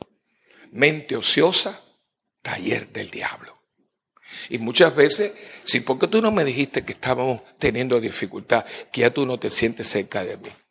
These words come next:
Entonces empieza con el amigo de, "Vamos a tomarnos un café", ese café que va a costar muy caro, ¿entiendes? Y pensamos por el café y terminamos por el desayuno. Y ahí viene. Entonces,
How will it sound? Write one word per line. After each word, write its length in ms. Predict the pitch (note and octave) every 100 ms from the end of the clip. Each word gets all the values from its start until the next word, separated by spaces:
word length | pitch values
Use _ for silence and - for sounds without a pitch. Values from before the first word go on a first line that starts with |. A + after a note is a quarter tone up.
| _ _ _
Entonces 440 | - F#3+ B2 - -
empieza 320 | A#2 G#2+ B2+
con 220 | C3+ C#3
el 80 | C3+
amigo 360 | B2+ C3+ C#3
de, 120 | C3+ B2 - -
"Vamos 220 | F3+ G3
a 20 |
tomarnos 340 | G3 F#3 F#3
un 100 | F#3+
café", 600 | F3 F3 - G3 F#3+ F#3+ -
ese 200 | - -
café 260 | - B2 C#3
que 80 | C3
va 80 | B2+
a 60 |
costar 260 | - - C3
muy 140 | D#3+
caro, 500 | A3 A3+ G#3 E3+ - - _ _ - - -
¿entiendes? 640 | C#3+ G#3 A3+ G#3+ F#3+ F#3+ - - _ _
Y 140 | C3+
pensamos 520 | C#3 C#3+ C#3 E3+ F3+ F3+
por 180 | E3+
el 100 | E3
café 340 | E3 E3 - A3
y 40 |
terminamos 580 | G#3+ D3 C#3 C#3 E3 D#3+
por 180 | - C#3
el 80 | A#2+
desayuno. 600 | A2+ - G2+ E2+ - - _ _ _ _ - - - - - - - - B4 B4 - - - - - - - - - - - _ _ _ _
Y 80 | C3
ahí 120 | A#2+
viene. 120 | E3 C#3+
Entonces, 260 | C#3 -